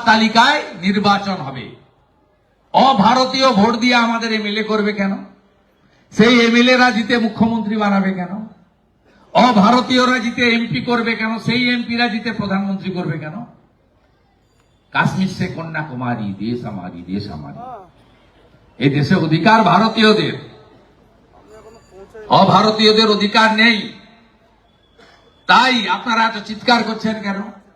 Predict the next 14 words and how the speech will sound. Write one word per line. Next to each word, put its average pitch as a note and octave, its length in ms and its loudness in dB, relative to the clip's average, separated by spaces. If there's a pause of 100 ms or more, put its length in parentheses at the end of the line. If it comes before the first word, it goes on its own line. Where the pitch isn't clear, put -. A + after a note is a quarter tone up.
(2500)
আপনার A3+ 380 2
মন্ত্রী A#3 340 2
সিদ্দিকুল্লাহ A3+ 600 0
চৌধুরী A3+ 360 0
বলছে, G#3 600 0 (1000)
"হাঁপিয়েই G#3+ 440 4
দেবো", G3+ 220 4
কালকে G3+ 340 4
মিটিং F#3 300 0
করে C3 200 -6
বলেছে। - 340 -14 (540)
কেন G#3+ 200 2
এইসব A#3 320 0
উস্কানি? A#3 420 0